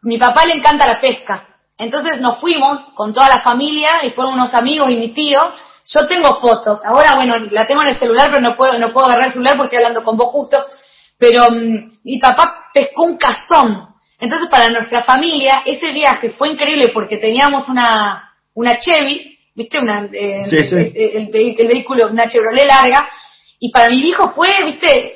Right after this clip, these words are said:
Speaker 1: El tip-, la, el típico que siempre decía que, que pescaba pescado grande, qué sé yo, ese día no, no tuvo que mentir porque le fue súper bien, entonces fue como una experiencia guau para él, y, y todo el mundo lo recuerda, y qué sé yo, y, y bueno, yo tengo fotos además, porque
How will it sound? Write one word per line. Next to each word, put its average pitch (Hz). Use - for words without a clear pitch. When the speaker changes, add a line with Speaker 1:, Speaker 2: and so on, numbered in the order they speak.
Speaker 1:
El 226
tip-, 349
la, 226
el 226
típico 349
que 220
siempre 277
decía 277
que, 233
que 226
pescaba 269
pescado 247
grande, 247
qué 233
sé 233
yo, 269
ese 294
día 349
no, 285
no 285
tuvo 330
que 262
mentir 226
porque 247
le 202
fue 285
súper 254
bien, 285
entonces 247
fue 262
como 262
una 254
experiencia 233
guau 214
para 202
él, 247
y, 214
y 196
todo 254
el 247
mundo 269
lo 233
recuerda, 240
y 226
qué 240
sé 233
yo, 277
y, 220
y 220
bueno, 240
yo 247
tengo 262
fotos 262
además, 233
porque 233